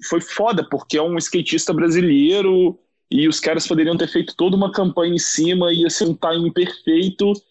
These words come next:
e os caras deixaram isso esfriar, saca? Eu acho que as vendas poderiam ter, ter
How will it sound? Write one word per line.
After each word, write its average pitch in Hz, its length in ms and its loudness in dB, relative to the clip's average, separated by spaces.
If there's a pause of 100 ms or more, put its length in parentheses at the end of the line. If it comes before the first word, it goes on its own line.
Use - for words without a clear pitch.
(320)
e 151 120 2
os 151 100 0
caras 160 280 -2
deixaram 156 440 -2
isso 156 160 -6
esfriar, 151 540 -2
saca? 117 260 -4
Eu 120 80 0
acho 120 160 -4
que 135 60 -2
as 127 120 -2
vendas 135 480 -4 (540)
poderiam 127 520 2
ter, 139 640 2
ter 120 400 2